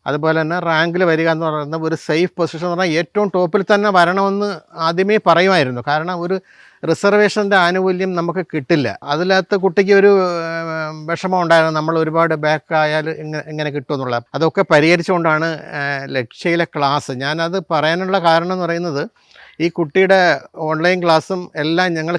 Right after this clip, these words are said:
കേൾക്കുന്നുണ്ട്. അവിടുത്തെ അധ്യാപകർ എന്തുമാത്രമാണ്, ആ, ഘോരഘോരം സംസാരിക്കുന്നുണ്ട്. ഈ കുട്ടിയെ സംബന്ധിച്ചൊരു പ്രത്യേകത, ഇവർക്ക്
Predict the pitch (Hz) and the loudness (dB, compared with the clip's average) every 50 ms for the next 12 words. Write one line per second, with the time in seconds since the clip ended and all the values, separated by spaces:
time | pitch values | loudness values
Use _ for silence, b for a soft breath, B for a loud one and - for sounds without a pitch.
0 | - 160 156 156 151 180 170 156 127 113 110 - - _ b b b b b b | 0 2 0 2 2 0 -2 0 -2 -2 -6 -8 -12 _ b b b b b b
1 | b b b b 131 139 156 160 156 - 190 180 170 156 131 - - 170 165 170 | b b b b -2 -2 0 -2 0 2 4 6 6 4 4 2 2 4 4 4
2 | 165 165 165 170 170 170 175 175 156 151 151 156 170 165 165 170 170 175 180 180 | 4 2 0 0 0 0 0 -2 -2 -2 -4 -4 -4 -4 -4 -4 -2 -4 -4 -6
3 | - _ _ - 196 190 180 165 151 147 147 147 143 - - _ _ _ _ _ | -8 _ _ 0 2 4 4 4 2 2 2 0 -2 -4 -8 _ _ _ _ _
4 | _ _ _ - 151 151 147 143 139 131 127 123 - - 151 165 180 196 196 196 | _ _ _ -16 -8 -4 -2 -2 0 -2 -2 -4 -6 -4 0 2 4 4 6 4
5 | 196 202 208 208 220 214 214 208 170 190 180 160 147 - 170 156 147 135 135 131 | 4 4 4 6 6 4 4 2 0 -2 -4 -4 -2 0 0 2 2 0 -4 -6
6 | 123 117 113 117 143 180 - 190 170 - 214 214 190 220 214 220 208 220 214 202 | -8 -8 -6 -6 -6 -4 -2 -2 0 2 2 2 2 2 0 0 0 0 0 0
7 | 190 180 - - 214 214 170 175 185 214 B B B B B B B - 170 202 | -2 -4 0 2 2 2 2 2 -2 -4 B B B B B B B -4 -2 -2
8 | 208 208 | -2 -2